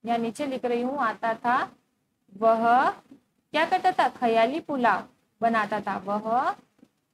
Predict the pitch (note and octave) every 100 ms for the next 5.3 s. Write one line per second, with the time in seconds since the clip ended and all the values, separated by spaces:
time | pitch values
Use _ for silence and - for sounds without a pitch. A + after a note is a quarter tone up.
0 | _ _ - G#3+ G#3 G3 G3 G3 G#3+ C#4
1 | G4+ - _ _ _ _ _ _ _ _
2 | A#3 G#3+ G#3 G3+ G#3 C#4 F#4+ - _ _
3 | _ _ _ _ _ _ _ _ _ _
4 | _ _ _ _ _ _ _ _ - A3
5 | A3+ A#3 B3